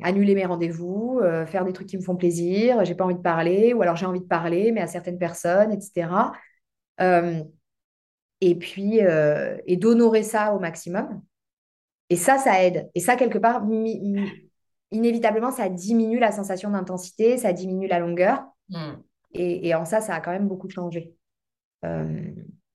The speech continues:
Speaker 1: puis c'est comme pour tout, tu vois, quand t'as mal quelque part, euh, tu comprends pourquoi t'as mal, ça va mieux. Il y a moins d'inquiétude.
Speaker 2: Oui. Mm.
Speaker 1: Euh, bah là, c'est pareil. Donc, tu comprends pourquoi tu ressens ce que tu ressens,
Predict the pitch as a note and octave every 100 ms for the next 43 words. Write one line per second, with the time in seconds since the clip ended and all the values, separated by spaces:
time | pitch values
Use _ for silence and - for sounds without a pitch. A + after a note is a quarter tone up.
0 | _ _ - - E3+ E3+ F3 F3+ - D#4+
1 | - F#3 F#3+ E3 D#3 D3+ E3 F3+ F3+ E3+
2 | D#3 F3 B3+ C#4+ F3+ D#3+ D#3+ E3+ F3 G3
3 | G3 F#3 E3+ D#3+ G3 B3 F#3+ F3+ A3 G3+
4 | G3 - _ _ _ _ _ _ - E3
5 | F3+ G#3 G3 G3 A3 - G3 E3 - _
6 | F#3 F3 - _ - F3+ D#3 _ _ _
7 | _ - - - - - - - E3+ F3
8 | G3 F3 F#3+ F3+ E3 E3+ _ _ _ _
9 | E3+ D#3 - - G3 F#3 A3 A3+ G3+ F#3+
10 | F3+ F3 - G3 F#3+ F3 D#3+ D3+ - C4
11 | G4+